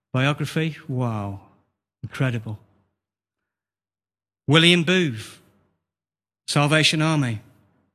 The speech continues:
John Wesley, who preached thousands to thousands, millions were saved through his preaching. Um,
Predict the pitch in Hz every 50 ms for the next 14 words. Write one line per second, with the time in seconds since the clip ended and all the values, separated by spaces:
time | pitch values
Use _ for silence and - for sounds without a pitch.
0 | _ _ _ _ _ _ _ _ _ 123 120 180 190 175 147 120 113 107 - -
1 | - _ _ _ _ _ _ _ _ _ _ _ _ _ _ - 135 147 156 156
2 | - - 123 113 107 98 - - _ _ _ _ _ _ _ _ _ _ _ _
3 | _ _ _ _ - 131 127 123 123 - - - 185 185 175 175 - - - -
4 | - - - - _ _ _ _ _ _ _ _ _ _ _ _ _ - - -
5 | 190 185 196 196 196 190 160 180 185 185 185 175 156 - - - - - _ _
6 | _ _ _ _ _ - - 151 - - - 175 175 185 190 185 160 175 185 180
7 | 180 170 - - - - - - _ _ - 135 143 151 165 175 165 156 151 131
8 | 127 120 113 - - - _ _ _ _ - 135 120 120 120 120 - - - 160
9 | 156 165 160 165 165 156 - - 151 143 135 127 123 120 - - - 175 165 165
10 | - - - 175 170 175 170 - - - - - - - - - - - _ _
11 | - 139 131 131 131 131 131 131 131 127